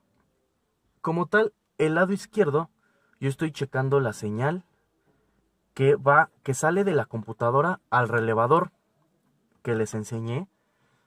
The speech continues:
O sea, un relevador va a tener una tapa de control, una de potencia. Hemos hecho varios videos referentes a los, a los relevadores y pues bueno, lo pueden checar ahí para que sepan de qué estoy hablando.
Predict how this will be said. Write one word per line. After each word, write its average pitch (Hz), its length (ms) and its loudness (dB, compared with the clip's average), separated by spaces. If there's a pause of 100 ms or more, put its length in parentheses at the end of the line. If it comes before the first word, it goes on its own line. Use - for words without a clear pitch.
(140)
O - 40 -20
sea, 131 340 2
un 160 160 -4
relevador 143 500 2
va 147 60 2
a 139 40 -2
tener 139 180 -2
una 143 160 -2
tapa - 220 -2
de 131 100 -2
control, 120 320 -8
una 127 160 -4
de - 60 -4
potencia. 175 420 -6
Hemos 156 240 -6
hecho 131 480 -4
varios 127 300 -2
videos 123 260 -6
referentes 113 420 -6
a - 20 -8
los, - 520 -12
a 113 100 -12
los 110 160 -6
relevadores 147 720 -2
y 175 160 -12
pues 139 180 -2
bueno, 135 220 -4
lo 117 80 -6
pueden 127 240 -6
checar 127 260 -8
ahí 131 140 -4
para 110 200 -6
que - 100 -20
sepan - 260 -10
de 107 80 -12
qué - 80 -20
estoy 123 180 -8
hablando. 151 380 -6